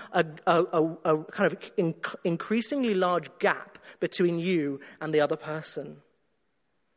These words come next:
until eventually you get relational breakdown. Paul, Christ has given us a model for addressing and resolving conflict, that we need never let those grievances lead to relational breakdown.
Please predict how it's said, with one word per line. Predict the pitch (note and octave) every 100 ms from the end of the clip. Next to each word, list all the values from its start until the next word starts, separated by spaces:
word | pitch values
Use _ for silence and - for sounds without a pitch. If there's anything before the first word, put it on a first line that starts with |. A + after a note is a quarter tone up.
| _ -
until | D#3 E3
eventually | D#3+ F#3 - D3+
you | D3+
get | E3
relational | D#3+ E3 F3+ - F3+ D#3+
breakdown. | F3+ F#3+ - D3 C#3 D3 _ _ _ _ _ _ _ _ _ _ _ _
Paul, | F#3 F#3 _ _ - -
Christ | - G3+ A3 -
has | E3
given | - G#3 G3
us | -
a | D#3
model | D#3 D#3+ G3 G#3 C#3+
for | C3+ D#3
addressing | D#3 D3 D3+ D#3+ F#3+ - A3+ A3 G3+
and | D#3+ D3+
resolving | C#3+ D#3 F#3+ F#3+ E3+
conflict, | D3+ - G#3 B3 G#3 - - - -
that | F#3+
we | F#3
need | F#3+ G#3 G3
never | F#3 F#3+ B3+ D#4
let | C4 G#3+ G#3 D#3 - - - - -
those | E3 D#3+
grievances | - F3 F3+ E3+ - D#3 D3+
lead | D#3+ D#3 D3+ - -
to | -
relational | D3+ C#3+ C#3+ - D3
breakdown. | C3+ D3+ E3 - C#3 D3+